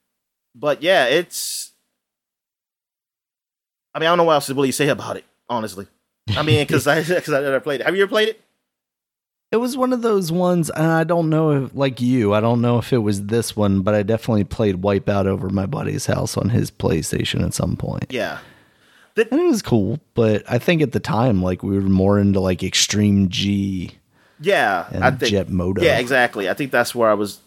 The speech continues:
Speaker 1: Uh, and for me, I mean, I was, I don't know. I think I was waiting for Jet Moto to play P S two, uh, honestly.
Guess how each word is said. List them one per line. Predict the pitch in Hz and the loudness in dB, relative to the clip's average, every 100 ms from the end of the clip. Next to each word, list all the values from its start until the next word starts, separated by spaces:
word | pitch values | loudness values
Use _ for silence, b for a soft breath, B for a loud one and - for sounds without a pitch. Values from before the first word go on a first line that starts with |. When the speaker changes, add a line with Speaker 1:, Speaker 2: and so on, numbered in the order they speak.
| - | 0
Speaker 1:
Uh, | 123 117 | 2 2
and | 117 | -2
for | - | -2
me, | 123 143 131 117 | 0 0 0 0
I | 107 | -2
mean, | 113 110 107 | -2 -6 -2
I | 107 | -2
was, | 107 110 101 95 - - _ _ _ _ _ _ _ _ _ _ _ _ _ _ _ _ _ _ _ - | 0 -2 -4 -6 -6 -8 _ _ _ _ _ _ _ _ _ _ _ _ _ _ _ _ _ _ _ -2
I | 127 | 0
don't | 117 113 | 0 0
know. | 113 92 90 _ _ _ _ _ _ _ _ _ _ _ _ | -2 -2 -8 _ _ _ _ _ _ _ _ _ _ _ _
I | - | -6
think | 143 214 | 0 2
I | |
was | 175 | 2
waiting | 143 160 | 2 0
for | 165 147 | 2 0
Jet | 151 160 | 2 2
Moto | 151 156 | 2 0
to | 143 | 2
play | 165 151 | 0 0
P | 165 | 2
S | 156 | 2
two, | - 202 | 0 0
uh, | 123 | 2
honestly. | 110 143 131 110 | 4 2 -2 -8